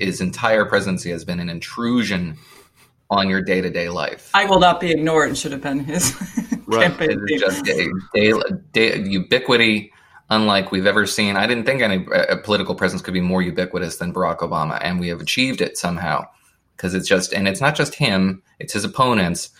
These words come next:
Speaker 1: but he contributes to it by being crazy and by driving everyone else crazy. And it has just been an overwhelming experience with no escape.
Speaker 2: And they, I mean, the interesting thing, too, was that last night it was very clear that they both hold each other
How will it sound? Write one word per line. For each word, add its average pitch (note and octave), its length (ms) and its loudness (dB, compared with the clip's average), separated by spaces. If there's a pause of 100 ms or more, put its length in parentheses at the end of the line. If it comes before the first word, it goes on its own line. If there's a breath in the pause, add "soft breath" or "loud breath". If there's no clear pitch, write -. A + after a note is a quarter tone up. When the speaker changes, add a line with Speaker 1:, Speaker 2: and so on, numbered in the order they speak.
(140 soft breath)
Speaker 1:
but F2 100 0
he E2+ 60 -8
contributes B2 560 0
to F#2 160 0
it F2+ 140 0
by E2 100 2
being A2+ 340 2
crazy F#2 600 2 (240 soft breath)
and E2 80 -6
by D#2 80 -4
driving G#2+ 340 4
everyone G#2+ 300 2
else G2 180 0
crazy. F2 540 -4 (260)
And F2 140 0
it F2 80 -2
has F#2 160 2
just - 360 0
been F2 320 -2 (140)
an F2 180 -2 (200)
overwhelming G2+ 920 4
experience F2 680 -2
with D#2+ 160 -4
no F2+ 380 0
escape. E2 500 -4 (500 soft breath)
Speaker 2:
And G3 120 -6
they, A3 360 -4
I G#3+ 60 0
mean, A3+ 140 2
the A3+ 120 2
interesting A#3+ 400 0
thing, F3 180 -2
too, G#3 220 -4
was D#3 180 -2
that D#3+ 120 -4
last D#3 300 2
night E3 200 4
it C3+ 80 -2
was C3+ 160 -4
very E3 360 2
clear E3+ 340 -2
that - 160 -6
they D3 320 -2 (180)
both F3 320 2
hold F3 300 0
each D#3 320 -2
other C#3+ 460 0